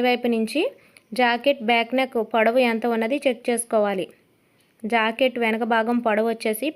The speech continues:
పదిహేను ఇంచులు, హాఫ్ ఇంచు ఖర్చు కోసం పదిహేనున్నర ఇంచులు మార్కింగ్ చేసుకోవాలి. ఈ విధంగా ఈ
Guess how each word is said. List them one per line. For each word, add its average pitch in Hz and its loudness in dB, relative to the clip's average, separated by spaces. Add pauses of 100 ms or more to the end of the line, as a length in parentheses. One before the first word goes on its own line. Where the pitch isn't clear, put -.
పదిహేను 226 0
ఇంచులు, 240 0 (500)
హాఫ్ 254 0
ఇంచు 240 -4 (300)
ఖర్చు 233 0
కోసం 247 0 (360)
పదిహేనున్నర 226 2 (100)
ఇంచులు 233 0 (640)
మార్కింగ్ 220 -2
చేసుకోవాలి. 196 -4 (4000)
ఈ 226 0
విధంగా 208 0 (320)
ఈ - -2